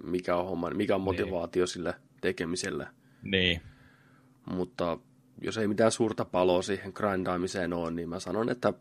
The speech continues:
Speaker 1: pelat vaan ne
Speaker 2: Mm.
Speaker 1: tarinatehtävät, ne D L C
Speaker 2: Niin.
Speaker 1: läpitte ja nautit niinku
Speaker 2: Niin.
Speaker 1: Spider-Manista tarinameiningeillä.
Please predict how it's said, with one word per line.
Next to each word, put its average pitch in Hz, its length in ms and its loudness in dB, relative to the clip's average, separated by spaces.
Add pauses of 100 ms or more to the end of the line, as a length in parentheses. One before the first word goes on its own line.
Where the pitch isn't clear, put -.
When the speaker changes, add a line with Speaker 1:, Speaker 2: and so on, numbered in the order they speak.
(140)
Speaker 1:
pelat 104 300 6
vaan 110 120 2
ne 95 120 -2
Speaker 2:
Mm. 85 280 -6
Speaker 1:
tarinatehtävät, 95 760 -2
ne 98 80 -6
D 92 220 2
L 92 40 -2
C - 100 -4
Speaker 2:
Niin. 90 180 2
Speaker 1:
läpitte 87 420 -4
ja 82 160 -4
nautit 123 280 4
niinku 131 220 10
Speaker 2:
Niin. 120 100 6
Speaker 1:
Spider-Manista 113 720 4 (120)
tarinameiningeillä. 117 1400 0